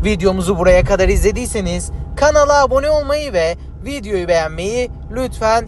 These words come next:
ihmal etmeyiniz. Arkadaşlar, az önce de vurguladım, gece demeden, gündüz demeden içerikli üretiyoruz, videolar çekiyoruz ve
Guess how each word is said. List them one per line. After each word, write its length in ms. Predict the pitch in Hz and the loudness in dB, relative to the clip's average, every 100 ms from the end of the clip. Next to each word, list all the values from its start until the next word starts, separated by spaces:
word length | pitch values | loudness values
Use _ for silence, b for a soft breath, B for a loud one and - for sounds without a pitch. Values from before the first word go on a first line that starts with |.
| - | -4
ihmal 360 | 185 190 196 | -4 2 2
etmeyiniz. 580 | 175 147 147 135 120 - - - - - - - - - - - | 2 -2 -8 -6 -8 -8 -12 -12 -10 -12 -12 -12 -12 -10 -10 -2
Arkadaşlar, 640 | 160 160 170 156 - 143 127 B - | 0 2 2 0 0 -2 -4 B -6
az 160 | 165 | -4
önce 220 | 175 196 226 | -4 -2 -2
de 60 | |
vurguladım, 500 | 214 208 196 175 165 | -4 -2 -4 -4 -6
gece 300 | 156 165 208 | -6 -4 -2
demeden, 420 | 226 220 226 240 | -2 0 0 -2
gündüz 300 | 196 220 220 | -4 -6 -6
demeden 420 | 226 226 175 180 175 B B - | -4 -2 0 0 -4 B B -10
içerikli 460 | 190 240 240 - | -6 -6 -6 -8
üretiyoruz, 600 | 277 247 214 247 269 240 | -6 -6 -6 -6 -6 -6
videolar 400 | 247 226 226 226 | -6 -2 2 2
çekiyoruz 580 | 208 208 190 233 269 196 | 0 -8 -8 -6 -6 -2
ve 220 | 170 180 | 2 2